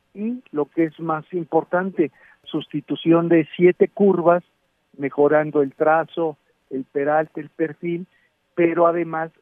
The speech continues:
fundamentalmente, las características del material. Pasamos de un riel, eh, denominado, eh, R E ciento cinco a un riel de mucho mayor dureza, que es el U S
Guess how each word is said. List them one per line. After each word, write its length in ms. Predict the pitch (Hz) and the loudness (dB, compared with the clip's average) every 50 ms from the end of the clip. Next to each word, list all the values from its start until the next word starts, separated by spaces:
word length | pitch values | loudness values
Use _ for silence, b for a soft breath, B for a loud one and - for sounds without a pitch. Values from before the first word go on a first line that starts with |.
| _ _ | _ _
fundamentalmente, 1120 | - 143 139 131 139 135 135 139 143 - - 151 151 147 151 151 151 151 151 - 165 151 147 | -14 -14 -8 -6 -6 -6 -6 -10 -8 -2 0 0 0 0 -4 -10 -12 -12 -10 -8 -6 -6 -4
las 160 | 139 131 127 | -4 -6 -6
características 1000 | _ - 139 131 131 127 - _ 139 135 151 143 - - 147 - 139 135 127 123 | _ -6 -6 -4 -4 -6 -6 _ -6 -6 -6 -8 -8 -12 -6 0 2 2 2 4
del 340 | 139 135 131 131 123 120 117 | 2 4 4 4 2 0 -4
material. 600 | 123 127 - - 131 127 127 127 127 123 123 - - _ _ _ _ _ _ _ _ _ - | -6 -8 -4 -2 -4 -4 0 0 0 0 0 -2 -6 _ _ _ _ _ _ _ _ _ -12
Pasamos 480 | - - - 156 147 147 143 139 127 | -12 -4 0 0 2 2 2 0 2
de 120 | 143 143 143 | 2 2 2
un 200 | 139 143 143 135 | 2 0 -2 -4
riel, 480 | 135 147 151 151 151 143 143 135 135 - _ _ _ | -2 2 4 4 4 4 2 -2 -4 -8 _ _ _
eh, 300 | - 139 135 135 135 131 127 | -4 -2 0 0 0 2 2
denominado, 800 | 139 131 123 131 131 135 139 139 143 143 143 139 135 139 139 - | 2 2 2 0 -4 -4 -4 0 2 2 4 4 4 2 2 0
eh, 440 | - 143 147 147 151 156 151 151 147 - _ _ | 0 2 4 4 4 4 2 0 -4 -6 _ _
R 500 | - 165 170 175 175 175 170 160 147 135 - | 2 4 4 4 4 2 -2 -6 -8 -8 -8
E 200 | 156 160 196 - - | -8 -8 -10 -10 -10
ciento 340 | _ 170 156 156 - 185 165 - | _ -12 -12 -10 -8 -10 -10 -10
cinco 500 | - 185 175 170 160 - 180 175 165 - _ _ _ _ _ _ _ | -10 -10 -10 -10 -6 -4 -4 -4 -4 -4 _ _ _ _ _ _ _
a 100 | 156 151 | 0 0
un 160 | 160 165 165 | 2 2 0
riel 240 | 156 160 165 175 165 | -2 -4 -4 -4 -2
de 100 | 160 160 | -4 -6
mucho 300 | 156 151 147 - - 147 | -6 -6 -10 -6 -6 -4
mayor 420 | 147 147 147 143 160 160 170 170 165 | -2 -2 -2 0 2 0 0 0 0
dureza, 500 | 180 180 165 170 165 160 - - 165 - | -2 -2 -2 -2 -4 -4 -6 -8 -8 -8
que 180 | _ - 156 | _ -8 -8
es 100 | 143 - | -6 -6
el 160 | 156 147 147 | -8 -6 -6
U 140 | 147 151 151 | -6 -4 -4
S 180 | 151 151 143 | -4 -4 -6